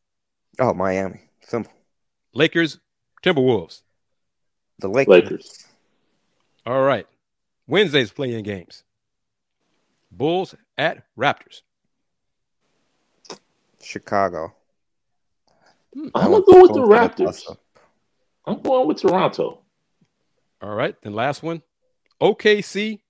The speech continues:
Speaker 2: at the Pelicans.
Speaker 3: Mm, O K C.
Speaker 1: I agree. I go with Oklahoma City.
Speaker 2: Hmm. Why do y'all, why do y'all say that?
Speaker 3: S G A.
Speaker 1: Young. Yeah, they
Speaker 2: S G A,
Speaker 1: probably
Speaker 2: well,
Speaker 1: have the best qu-,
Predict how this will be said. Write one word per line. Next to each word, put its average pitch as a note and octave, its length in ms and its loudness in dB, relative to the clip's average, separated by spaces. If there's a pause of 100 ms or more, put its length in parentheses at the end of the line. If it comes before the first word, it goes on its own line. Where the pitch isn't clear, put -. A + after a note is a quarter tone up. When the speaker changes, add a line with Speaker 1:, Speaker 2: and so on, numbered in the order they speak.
(340)
Speaker 2:
at E3+ 140 -4
the G#3 80 -10
Pelicans. - 600 -6 (1300)
Speaker 3:
Mm, - 360 -14
O F2 140 8
K G2+ 160 8
C. - 340 -2 (540)
Speaker 1:
I G2 160 -2
agree. F#2 380 -6 (220)
I F#2 220 -8
go F#2 200 -6
with F#2 160 -6
Oklahoma F#2 460 -12
City. F2 340 -12 (1300)
Speaker 2:
Hmm. C#4+ 120 -10 (180)
Why G3+ 220 -4
do B3 60 -8
y'all, G#3+ 200 -6
why F#3 160 -6
do G#3+ 60 -6
y'all G3+ 80 -6
say F#3 200 -10
that? B2+ 240 -10 (1120)
Speaker 3:
S G#2 200 8
G G2 240 2
A. F#2 60 6
Speaker 1:
Young. A2+ 520 0 (880)
Yeah, G2 260 -2
they G2 80 -2
Speaker 2:
S G2+ 40 -8
G A2+ 40 -8
A, - 20 -8
Speaker 1:
probably G2+ 300 -2
Speaker 2:
well, G#2 100 -6
Speaker 1:
have F#2+ 140 -4
the - 80 -10
best F#2+ 300 -4
qu-, - 200 -20